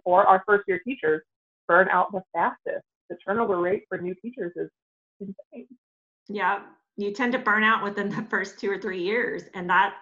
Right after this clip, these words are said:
Speaker 2: that's crazy. And that goes back to,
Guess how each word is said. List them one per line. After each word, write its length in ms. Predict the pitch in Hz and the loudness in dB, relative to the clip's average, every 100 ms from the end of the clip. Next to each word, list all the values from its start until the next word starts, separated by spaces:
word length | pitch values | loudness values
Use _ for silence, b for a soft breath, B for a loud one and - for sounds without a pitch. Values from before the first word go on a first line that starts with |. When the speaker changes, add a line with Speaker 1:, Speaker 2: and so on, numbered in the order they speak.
| - | -4
Speaker 2:
that's 300 | 190 190 - | -4 -4 -10
crazy. 380 | - 208 214 196 | -6 -4 -4 -2
And 100 | 220 | 0
that 160 | 254 | 0
goes 220 | 269 269 262 | 0 -4 0
back 440 | 226 226 277 - | 4 4 2 -6
to, 440 | 247 214 214 214 | -4 0 4 4